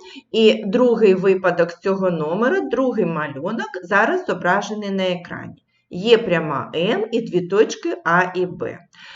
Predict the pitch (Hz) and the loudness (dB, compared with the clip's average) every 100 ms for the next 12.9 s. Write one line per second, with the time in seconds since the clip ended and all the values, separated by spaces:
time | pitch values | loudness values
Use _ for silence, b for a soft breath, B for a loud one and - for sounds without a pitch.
0 | - _ 196 339 453 440 - 247 226 202 | -20 _ -2 0 2 2 2 0 0 2
1 | 277 262 220 - 180 170 160 202 208 214 | 2 2 2 0 0 0 0 0 2 0
2 | 208 226 226 440 392 - 220 208 208 233 | 0 0 2 2 2 2 -2 -4 0 0
3 | 220 - 190 - - 185 269 320 - _ | 0 -2 -4 -4 -4 -2 -2 -4 -12 _
4 | 220 202 170 151 165 208 339 381 381 220 | 2 4 2 2 2 2 2 -2 -2 -2
5 | - 156 156 175 214 226 226 - 156 135 | -2 -4 -4 -4 -2 -2 -4 -6 -8 -8
6 | - - B B B 214 - - - 113 | -12 -16 B B B 0 2 2 6 6
7 | 113 214 B B 170 214 220 240 240 240 | 6 2 B B 2 8 8 10 6 6
8 | 226 220 - 160 165 180 196 - B - | 0 0 -4 -4 -2 -4 -4 -12 B -2
9 | 226 233 233 247 233 233 427 453 320 226 | 2 4 6 4 4 4 6 6 6 4
10 | 208 208 247 233 190 190 185 170 - 139 | 4 4 4 4 2 0 0 0 -4 -8
11 | 139 165 202 226 B - - 226 226 254 | -6 -4 -2 -4 B -4 0 6 6 6
12 | 403 453 - 220 214 208 220 208 190 | 0 -2 2 2 2 2 4 4 4